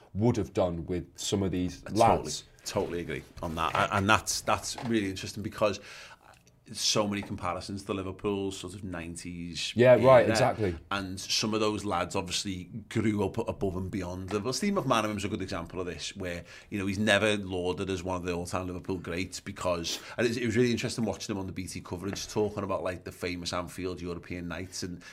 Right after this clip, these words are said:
Speaker 2: he never got to play for Liverpool in the Champions League because,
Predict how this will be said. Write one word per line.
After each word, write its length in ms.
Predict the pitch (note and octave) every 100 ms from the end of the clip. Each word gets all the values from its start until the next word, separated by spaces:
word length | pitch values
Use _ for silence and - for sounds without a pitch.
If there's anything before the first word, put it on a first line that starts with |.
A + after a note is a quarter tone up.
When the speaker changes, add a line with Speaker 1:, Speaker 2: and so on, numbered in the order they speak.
| -
Speaker 2:
he 60 |
never 140 | G2+ F#2
got 100 | F#2
to 60 | -
play 100 | F#2
for 80 |
Liverpool 300 | F2+ E2+ -
in 60 | F#2
the 60 | F#2
Champions 380 | F#2 F#2 G2+
League 360 | A#2 C3+ C3+ - - - - -
because, 540 | G#2+ G#2 F#2+ F2 -